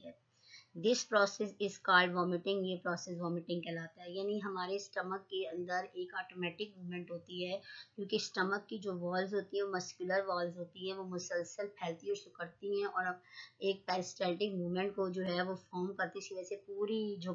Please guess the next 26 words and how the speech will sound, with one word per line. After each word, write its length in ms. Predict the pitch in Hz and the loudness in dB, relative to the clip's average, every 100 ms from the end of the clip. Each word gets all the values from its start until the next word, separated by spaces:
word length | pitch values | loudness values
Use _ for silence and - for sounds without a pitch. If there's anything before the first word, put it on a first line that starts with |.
| 156 | 0
gut 240 | 208 233 | 0 0
है 120 | 202 196 | 0 0
उसमें 320 | 196 - 185 | 0 -6 -4
एक 220 | 180 180 180 | -4 -6 -2
vibration 520 | 175 170 180 175 208 | -2 -2 -4 -2 -4
पाई 280 | 202 180 175 | -2 0 0
जाती 140 | 175 | -2
है, 40 | 180 | -4
इसकी 200 | - 180 | -4 -2
वजह 160 | 175 | -2
से 80 | 196 190 | -4 -12
food 180 | 170 180 - | -14 -12 -6
आहिस्ता 340 | 170 156 - | -6 -6 -2
आहिस्ता 280 | 185 180 190 - 185 | -2 -2 -2 -2 -4
आगे 240 | 170 180 | -2 -2
move 160 | 170 165 160 | -2 -6 -6
करती 340 | 165 160 175 | -10 -8 -10
है। 200 | 165 170 - _ - - - - - | -10 -12 -16 _ -20 -18 -12 -12 0
और 200 | 202 202 208 208 208 - - | 8 10 10 8 8 4 -8
ये 400 | 185 170 226 247 | -4 0 6 8
peristaltic 800 | 240 220 202 190 - 190 180 220 202 | 8 6 4 2 2 2 4 2 2
moment 360 | 190 190 208 | 2 2 2
जो 140 | 196 202 | 2 2
है 200 | 185 196 | 2 2
वो 320 | 196 196 202 | 0 2 2
जहरीली 580 | 196 175 185 185 185 233 | 2 0 0 0 0 -2